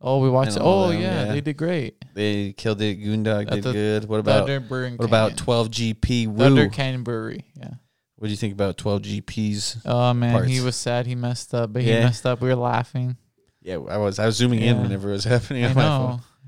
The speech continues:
Speaker 1: What's wrong with you?
Speaker 2: I think things are funny.
Speaker 1: <laughs> You're like, you're like, your debut, and you're gonna do this.
Speaker 2: It wasn't his debut.
Speaker 1: Oop. I know. It
Speaker 2: He was,
Speaker 1: wasn't.
Speaker 2: he was fucking bitching at me. He's like, "Why wouldn't I?" He's like,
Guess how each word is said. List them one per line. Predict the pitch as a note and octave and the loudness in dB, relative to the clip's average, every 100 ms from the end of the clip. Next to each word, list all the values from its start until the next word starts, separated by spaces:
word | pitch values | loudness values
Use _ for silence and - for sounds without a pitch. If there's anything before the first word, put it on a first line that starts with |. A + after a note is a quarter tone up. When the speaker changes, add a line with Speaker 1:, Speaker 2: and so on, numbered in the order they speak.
| - _ _ _ _ _ _ _ | -20 _ _ _ _ _ _ _
Speaker 1:
What's | C3 - | -16 -8
wrong | D3 C#3 | -6 -4
with | A#2+ A#2 A#2+ | -6 -8 -8
you? | A2 G#2+ - _ _ _ _ _ _ _ _ _ _ _ - | -8 -10 -14 _ _ _ _ _ _ _ _ _ _ _ -8
Speaker 2:
I | - G#2 | -2 0
think | G#2+ G2+ | 0 -2
things | - G2+ | -2 -2
are | G2 | -2
funny. | - G2+ G2 F#2+ - _ _ _ _ _ _ _ | -2 -4 -4 -6 -14 _ _ _ _ _ _ _
Speaker 1:
<laughs> | D#3 D3+ - C#3 - - | -2 0 -2 -4 -6 -8
You're | - B2+ | -8 -6
like, | - G3 F3 G3 F3 D3 - | -6 -4 -2 -2 -6 -10 -6
you're | C3 | 0
like, | C3 B2+ B2+ - | 2 2 -2 -2
your | C3+ C#3 | 4 6
debut, | C3 C3+ B2 C#3 C3+ - B2+ | 6 4 4 4 4 2 -2
and | B2 | -2
you're | A#2+ | 0
gonna | B2+ C3 | 2 0
do | A2 B2+ | 0 -2
this. | B2 C3 D3+ D3 - - | 0 2 4 2 -4 -6
Speaker 2:
It | D3 F3+ - | -6 -4 -2
wasn't | A#3 G3 A#3+ | 0 2 2
his | G3+ | 2
debut. | D4 C#4+ C#4 C#4 C#4 | 4 6 8 8 6
Speaker 1:
Oop. | C4+ - | 4 -2
I | A#2 A#2+ | 0 0
know. | A2 A2 A2 | 0 -2 -4
It | D3 | -2
Speaker 2:
He | |
was, | C#3+ | 0
Speaker 1:
wasn't. | A2 | 0
Speaker 2:
he | D3 | 0
was | C#3 | -2
fucking | - D3+ D3+ B2+ B2 A#2 | -4 -6 -4 -4 -4 -4
bitching | A#2+ C3+ B2+ | -2 -2 -4
at | |
me. | B2 B2+ B2 | -4 -2 -2
He's | A#2 | 0
like, | A2 | -2
"Why | A2 A2+ | 2 4
wouldn't | A2+ B2 A#2 | 4 2 2
I?" | A2 G#2+ | 0 0
He's | F#2+ E2+ G#2+ A2 | -4 -8 -6 -4
like, | F#2+ | -4